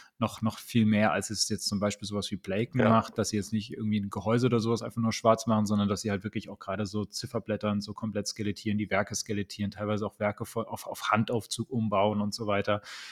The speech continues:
Speaker 1: Äh, sehr häufig dann auch so Modelle herausbringen, die an irgendwelche Sportler oder Promis angelehnt sind und quasi in Zusammenarbeit mit denen dann irgendwie entstehen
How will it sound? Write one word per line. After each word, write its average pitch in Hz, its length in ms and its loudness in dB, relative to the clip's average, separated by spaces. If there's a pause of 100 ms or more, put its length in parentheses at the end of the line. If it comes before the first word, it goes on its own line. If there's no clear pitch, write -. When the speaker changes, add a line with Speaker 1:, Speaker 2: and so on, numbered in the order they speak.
(220)
Speaker 1:
Äh, 110 160 0
sehr 110 320 4
häufig 117 320 2
dann 113 180 0
auch 110 140 -2
so - 160 -2
Modelle 110 340 2
herausbringen, 107 800 0
die 104 380 2
an 104 140 -2
irgendwelche 107 360 -2
Sportler 110 800 4
oder 107 140 2
Promis 117 640 2
angelehnt 113 600 2
sind 110 260 -2
und 110 80 -4
quasi 104 360 0 (520)
in 135 340 8
Zusammenarbeit 113 680 2
mit 107 160 -2
denen 117 300 2
dann 110 140 0
irgendwie 110 340 -4
entstehen 120 580 2